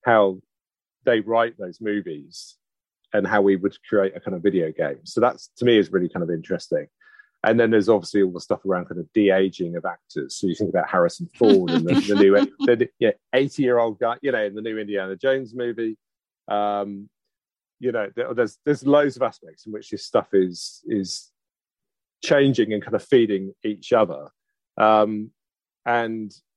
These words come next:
Speaker 1: you know, and social media as well. I mean, the book is partly kind of, you know, kind of, um, informed by that as well, in terms of,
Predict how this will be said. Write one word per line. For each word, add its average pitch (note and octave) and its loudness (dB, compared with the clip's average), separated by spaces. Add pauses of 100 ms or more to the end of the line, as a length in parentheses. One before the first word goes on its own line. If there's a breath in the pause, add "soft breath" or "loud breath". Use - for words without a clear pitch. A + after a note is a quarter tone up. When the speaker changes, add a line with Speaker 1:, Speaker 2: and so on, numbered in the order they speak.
(280)
Speaker 1:
you E3+ 4
know, C#3+ 4
and C#3 -4
social F#3 -4
media D3 -4
as G#2 -12
well. A#2+ 0
I G#2 -4
mean, A#2+ -8
the B2 -8
book C3 -8
is G#2+ -6
partly A#2 -2
kind G2+ -8
of, F2+ -8 (120)
you A#2 2
know, F2 2
kind F#2+ -2
of, E2+ -6 (440)
um, F#2+ -2
informed A2+ 0
by G2 4
that A2 2
as F2 -12
well, G#2 2
in F#2 -12
terms G2 -8
of, G2 -12